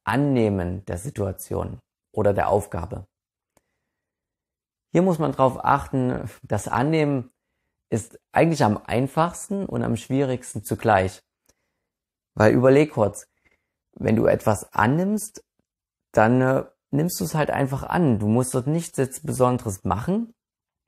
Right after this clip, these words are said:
Schwierig aber ist es auch, weil du es annimmst, musst du natürlich auch dein Ego zurückstecken oder deinen Gedankenfilm.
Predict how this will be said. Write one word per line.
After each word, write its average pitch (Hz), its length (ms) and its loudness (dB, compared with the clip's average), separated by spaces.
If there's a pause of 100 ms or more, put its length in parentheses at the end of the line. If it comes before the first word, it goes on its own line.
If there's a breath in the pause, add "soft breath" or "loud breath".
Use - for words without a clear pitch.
(320)
Schwierig 139 580 0
aber 110 280 4
ist 113 120 -2
es 110 180 -8
auch, - 400 2 (320)
weil 117 360 2
du 139 100 0
es 110 160 -2
annimmst, 117 540 -2
musst 117 220 -2
du 120 40 2
natürlich 110 320 2
auch - 160 0
dein 104 280 0
Ego 127 800 0
zurückstecken 117 760 -2
oder 107 200 2
deinen 101 300 0
Gedankenfilm. 113 920 -2